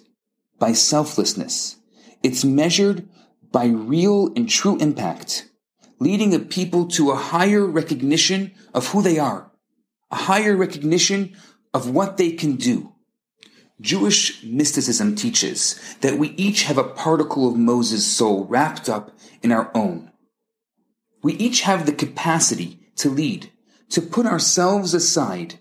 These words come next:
as we engage truly and completely in helping the world around and the people around us to reach their fullest potential.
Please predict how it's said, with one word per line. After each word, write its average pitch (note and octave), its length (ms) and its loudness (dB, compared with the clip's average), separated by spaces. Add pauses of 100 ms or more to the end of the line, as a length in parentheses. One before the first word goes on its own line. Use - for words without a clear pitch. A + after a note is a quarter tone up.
(320)
as E3 260 2
we F3+ 180 0
engage F3 600 2
truly G#3+ 600 0
and C#3 160 0
completely B2+ 720 -2 (200)
in A#2 80 -2
helping F3 460 0
the F3 80 2
world D3+ 520 2
around G#2 600 -2 (320)
and C#3+ 140 2
the D3 40 0
people C#3+ 500 0
around G2+ 360 -2
us - 440 -6 (180)
to E3+ 120 2
reach G#3 380 0
their F3 140 2
fullest F#3+ 540 0
potential. C#3 580 0